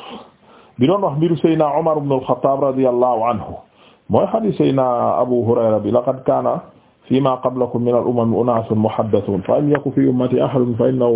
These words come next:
عمر رضي الله عنه." Mooy hadith, euh, bi nga xam ne moo doon mille cinq cent quatre.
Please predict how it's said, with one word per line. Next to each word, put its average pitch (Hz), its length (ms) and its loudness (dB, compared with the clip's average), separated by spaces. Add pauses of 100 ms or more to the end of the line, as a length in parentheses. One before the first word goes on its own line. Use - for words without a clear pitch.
عمر 120 240 0 (180)
رضي 123 320 2
الله 117 140 0
عنه." 110 100 0
Mooy 120 200 2
hadith, 139 260 0 (580)
euh, 117 140 2
bi 127 160 0
nga 143 120 0
xam 131 180 0
ne 123 80 2
moo 120 200 2
doon 120 160 2
mille 120 360 2
cinq 113 240 -2
cent 101 160 0
quatre. - 340 -6